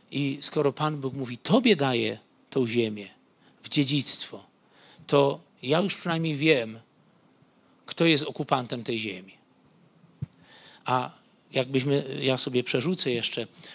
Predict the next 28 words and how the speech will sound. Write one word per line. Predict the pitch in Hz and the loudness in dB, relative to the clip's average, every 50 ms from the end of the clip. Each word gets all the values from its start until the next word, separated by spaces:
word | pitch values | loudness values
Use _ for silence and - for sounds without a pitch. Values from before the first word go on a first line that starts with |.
| - - | -2 2
bo | 143 | 2
już | 147 143 135 - 131 123 | 2 2 0 -4 -4 -2
dzisiaj | 143 165 160 - 170 | 0 0 0 0 0
nie | 147 147 | -2 -2
będziemy | 139 143 143 135 185 180 156 143 | -2 -2 0 0 0 0 0 2
dalej | 143 147 151 147 143 139 135 | 2 2 4 4 2 0 0
drążyć | 120 127 156 190 196 175 135 143 127 - | 0 0 2 2 2 0 0 -2 -2 -2
tego | - 139 123 135 120 | -2 -2 -2 -4 -4
tematu, | - 135 127 127 123 120 - - 156 180 | -4 -4 -4 -4 -6 -6 -6 -8 -6 -4
ale | 180 143 143 135 | -4 -4 -4 -4
chociażby | 143 139 - 160 143 135 135 139 139 139 139 135 _ _ _ _ - - - - _ _ | -4 -4 -4 -4 -4 -4 -2 -2 -2 -2 -2 -6 _ _ _ _ -20 -20 -20 -20 _ _
troszkę | - 165 175 220 208 - - - 147 | -2 2 2 2 2 0 -2 -4 -6
chciałbym | 123 - 170 156 147 151 156 | -4 -2 -2 -2 -2 -2 -4
wam | 151 147 135 | -4 -6 -4
powiedzieć, | - 151 127 147 170 165 151 160 151 151 - - - _ _ _ _ - - - - | -6 -4 -2 -2 -2 0 -2 -2 -4 -4 -6 -10 -12 _ _ _ _ -20 -20 -14 -4
że | 120 147 151 | -4 -2 0
ta | - 175 147 | 0 -2 0
historia | 135 151 - - 175 170 170 165 | 0 -2 -2 0 0 2 2 2
jest | 156 139 143 | 2 2 0
jednak | 156 143 143 147 135 139 | -2 -2 -2 -4 -6 -4
ważna, | 127 151 180 180 156 117 120 117 123 123 127 135 147 151 - _ _ _ _ _ _ _ _ _ _ _ _ _ _ _ _ _ _ - | -2 0 0 0 0 -2 -6 -8 -10 -10 -10 -10 -12 -12 -16 _ _ _ _ _ _ _ _ _ _ _ _ _ _ _ _ _ _ -8
bo | 127 120 143 143 143 139 139 135 147 - _ _ _ _ _ _ _ _ _ _ _ _ _ _ _ _ _ _ _ _ _ _ | 0 2 4 4 4 4 2 -2 -4 -8 _ _ _ _ _ _ _ _ _ _ _ _ _ _ _ _ _ _ _ _ _ _
przez | - - 180 170 - | -8 -6 -4 -4 -4
historię | 196 165 - - 190 196 185 185 175 170 170 175 | -4 -4 -2 0 0 0 2 0 0 -2 -2 -4
też | - - 170 156 143 - - - - _ _ _ | -2 -2 0 0 0 -2 -4 -8 -14 _ _ _
sami | - - 175 175 190 208 185 | -4 -4 -2 0 -2 -2 -2
siebie | - 185 180 165 170 156 | 0 -2 0 0 -2 -2
poznajemy, | - 165 151 143 151 151 147 147 143 139 143 151 165 202 233 | -2 -2 -4 -2 -2 -4 -2 -2 -2 -4 -4 -6 -8 -10 -10